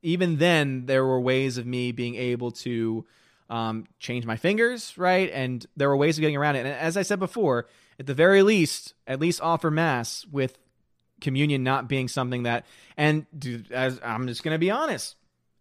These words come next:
if every priest still had the capacity and had to learn the Latin Mass, there is already written into the Latin Mass, into the traditional Mass, that no one else receives the communion,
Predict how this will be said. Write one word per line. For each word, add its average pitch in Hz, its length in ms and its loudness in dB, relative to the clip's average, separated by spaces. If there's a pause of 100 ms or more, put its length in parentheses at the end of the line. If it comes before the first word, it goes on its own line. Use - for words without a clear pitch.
(420)
if - 100 -16
every 175 440 2
priest - 760 -4
still 156 600 2
had 151 340 -2
the 147 60 -8
capacity 143 680 -2
and 127 100 -8
had 139 200 -2
to 135 80 -2
learn 123 260 -2
the 127 60 -4
Latin 127 340 -4
Mass, 131 460 -6 (500)
there 139 220 2
is 143 100 2
already 175 480 6
written 151 540 -2
into 165 480 0
the 147 100 0
Latin 139 320 2
Mass, 139 320 -2
into 139 240 -4
the 147 80 0
traditional 143 460 -2
Mass, 135 480 -2 (300)
that 127 220 -2
no 131 260 0
one 151 260 0
else 139 360 -2
receives 131 600 -4
the 135 120 -8
communion, 143 460 -6